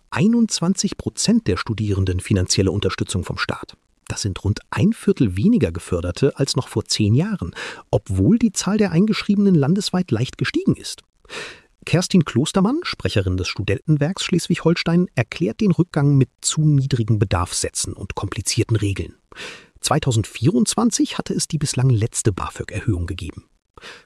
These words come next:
Komme die Koalition ihrer Vereinbarung aus dem Koalitionsvertrag nicht nach, befürchtet Matthias Anbuhl, Vorstandschef des Deutschen Studierendenwerkes, sechs Jahre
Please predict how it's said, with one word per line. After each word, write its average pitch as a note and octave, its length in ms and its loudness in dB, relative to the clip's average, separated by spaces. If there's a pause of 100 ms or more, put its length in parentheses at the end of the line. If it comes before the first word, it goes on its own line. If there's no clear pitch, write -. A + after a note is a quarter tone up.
Komme A2 240 4
die G#2 80 -2
Koalition F#2+ 680 0
ihrer D3+ 220 2
Vereinbarung G#2+ 600 0
aus - 160 -6
dem G2 120 0
Koalitionsvertrag F2+ 1000 -4
nicht - 220 -4
nach, F2 460 -2
befürchtet - 520 -2
Matthias G2 440 -2
Anbuhl, A2+ 440 0
Vorstandschef - 720 -4
des - 160 -8
Deutschen - 300 -6
Studierendenwerkes, G2 880 0 (400)
sechs - 460 -4
Jahre C#3 340 0